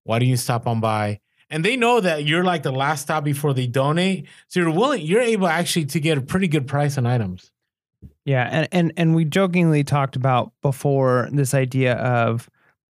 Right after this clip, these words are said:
Speaker 2: um, standing in front of a thrift store before somebody drops it off in their bin, right? Like, obviously we're joking, but a lot of times you hear at
Speaker 1: <clears throat>
Speaker 2: garage sales, people say, I mean, I, I was at one garage sale and I wish I would have had a card or would have talked to the guy a little more,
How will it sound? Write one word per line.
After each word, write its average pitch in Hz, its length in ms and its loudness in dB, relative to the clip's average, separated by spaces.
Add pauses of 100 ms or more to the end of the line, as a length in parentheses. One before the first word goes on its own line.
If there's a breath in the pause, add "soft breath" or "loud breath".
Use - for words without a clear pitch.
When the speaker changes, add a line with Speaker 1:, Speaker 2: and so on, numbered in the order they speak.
(220)
Speaker 2:
um, 117 340 -4 (840)
standing 131 360 0
in 120 80 0
front 123 220 0
of 113 40 -2
a 117 60 -4
thrift 127 260 0
store 120 320 0
before 123 300 -2
somebody 123 260 0
drops 120 320 -2
it 131 40 0
off 117 180 0
in 127 60 0
their 120 100 2
bin, 110 240 -6
right? 113 180 -2
Like, 117 240 -4 (100)
obviously 135 360 0
we're 127 80 0
joking, 120 440 -2 (380 loud breath)
but 220 120 0
a - 80 0
lot 240 180 4
of 214 80 -4
times 175 260 2
you 151 80 2
hear 156 140 4
at 135 80 -2
Speaker 1:
<clears throat> - 0 -
Speaker 2:
garage 139 260 0
sales, 127 260 0
people 139 220 0
say, 127 220 0
I 120 80 -4
mean, 135 120 2
I, 135 120 0 (100)
I 147 60 0
was 151 120 2
at 131 140 0
one 139 220 2
garage 131 260 0
sale 123 420 0 (320)
and 143 80 -2
I 143 40 2
wish 151 240 2
I - 20 4
would 143 80 2
have 127 100 -2
had 139 120 0
a 131 40 -2
card 131 360 0
or 123 120 2
would 127 180 -2
have 123 60 -4
talked 131 220 -2
to - 40 -20
the 131 60 -6
guy 123 120 0
a 123 60 0
little 123 160 0
more, 120 340 0